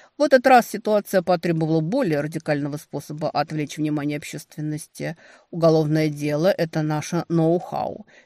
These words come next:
и, кажется, оно работает". На секунду Маск слетел с его лица,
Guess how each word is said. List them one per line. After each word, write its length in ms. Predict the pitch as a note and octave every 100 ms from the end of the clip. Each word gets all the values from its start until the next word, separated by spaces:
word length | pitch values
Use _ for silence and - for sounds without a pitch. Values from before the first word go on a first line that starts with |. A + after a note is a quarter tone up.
| -
и, 180 | D#4 C4
кажется, 340 | - F3+ - E3
оно 140 | D#3
работает". 800 | D3 D3 C3 - - A#2 - - _ _ _ -
На 160 | A#3+
секунду 560 | - D#4 G4+ F4+ A#3 F3
Маск 320 | A3+ D#4+ -
слетел 420 | - A3+ A3 C#4 C4+
с 100 | -
его 160 | A3
лица, 540 | A3+ A3+ - - D#3